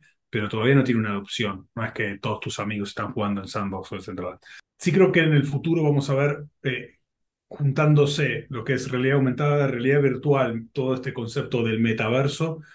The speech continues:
juntándose con juegos play to earn, ¿por qué no? Y quizá con agentes de inteligencia artificial. Puede ser que eso sea el próximo bull run.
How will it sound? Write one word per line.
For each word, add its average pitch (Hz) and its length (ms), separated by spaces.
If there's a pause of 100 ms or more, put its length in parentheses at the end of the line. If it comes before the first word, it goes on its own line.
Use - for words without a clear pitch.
(220)
juntándose 139 680
con 113 180
juegos 127 300
play 131 200
to 131 220
earn, 139 400
¿por 127 140
qué 127 120
no? 147 240
Y 143 120
quizá 175 400
con 151 180
agentes 135 340
de 120 60
inteligencia 113 480
artificial. 107 480 (140)
Puede 165 180
ser 156 180
que 147 80
eso - 160
sea 127 240
el 113 240
próximo 120 440
bull 117 180
run. 156 260